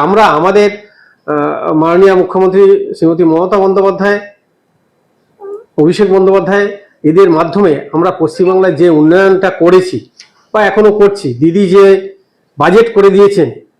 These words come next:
এর উপরে আর ওদের বলার কিছু নেই। ওরা বিধানসভায় একদিনও কোনো আঙুল তুলে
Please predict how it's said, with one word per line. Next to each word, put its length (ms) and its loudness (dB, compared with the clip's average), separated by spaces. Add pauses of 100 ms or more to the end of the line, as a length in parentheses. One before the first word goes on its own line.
এর 140 2 (180)
উপরে 340 0
আর 180 0
ওদের 240 2
বলার 320 0
কিছু 220 -4
নেই। 180 0
ওরা 160 -2
বিধানসভায় 560 -2
একদিনও 760 0 (540)
কোনো 160 0
আঙুল 240 0
তুলে 400 0